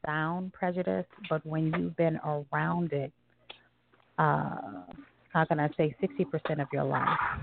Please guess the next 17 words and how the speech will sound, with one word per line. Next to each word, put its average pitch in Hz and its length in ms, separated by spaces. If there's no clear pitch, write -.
it 175 240
makes 175 420
you 170 500
have 151 640
a 160 80
bitter 156 340
taste 156 280
in 156 100
your 147 140
mouth 143 340
when 156 160
you 165 260
see 151 440
our 165 300
own, 156 480
um, 147 640
bicker 143 560